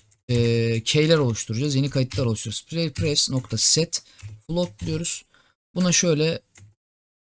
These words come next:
player'ın P'sini koyup alt tire X bu şekilde kaydedeceğim. Yani bunları kendinize göre ayarlayabilirsiniz. Çok orası sizin nasıl isimlendirmenize kalmış ama karışık isimlendirme yapmanızı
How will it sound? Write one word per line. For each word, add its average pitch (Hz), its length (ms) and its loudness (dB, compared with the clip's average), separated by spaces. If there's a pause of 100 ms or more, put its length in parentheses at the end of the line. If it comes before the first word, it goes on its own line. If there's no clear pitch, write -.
(280)
player'ın 190 380 2
P'sini 180 500 6
koyup 170 360 -2
alt 160 220 -2
tire 160 160 0
X - 260 2 (100)
bu 165 140 0
şekilde 113 380 2
kaydedeceğim. 110 520 -2 (340)
Yani 156 300 0
bunları 180 320 0
kendinize 170 460 0
göre 135 180 2
ayarlayabilirsiniz. 143 760 0
Çok - 300 -6 (480)
orası 131 500 0
sizin 135 520 2
nasıl 135 240 4
isimlendirmenize 131 1300 2
kalmış 113 420 -2
ama 156 340 -2 (400)
karışık 151 300 2
isimlendirme 147 680 2
yapmanızı 147 560 0